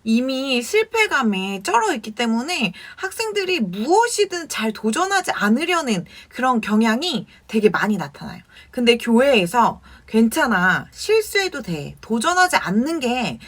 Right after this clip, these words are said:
더 창피한 거야. 지금은 너가 실수해서 배울 수 있는 때야."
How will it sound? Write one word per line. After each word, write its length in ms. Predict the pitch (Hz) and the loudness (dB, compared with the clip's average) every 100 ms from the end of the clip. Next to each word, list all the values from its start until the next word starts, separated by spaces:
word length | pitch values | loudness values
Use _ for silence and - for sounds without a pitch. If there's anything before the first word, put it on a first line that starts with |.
| - - | -20 -18
더 280 | - 233 247 | -2 2 2
창피한 560 | - 226 - 453 415 269 | 0 -10 -8 -2 -2 0
거야. 340 | 160 - - - - - - - - | -4 -4 -12 -20 -20 -20 -20 -20 -8
지금은 540 | - 285 330 392 403 | -2 2 4 4 4
너가 280 | 220 202 254 | 4 4 4
실수해서 600 | 262 466 480 480 466 370 | 2 0 0 0 0 -2
배울 320 | - 214 285 | 0 2 4
수 160 | 381 359 | 2 0
있는 320 | 220 190 214 | -2 -2 -2
때야." 400 | 240 226 233 170 | -2 -2 -2 -4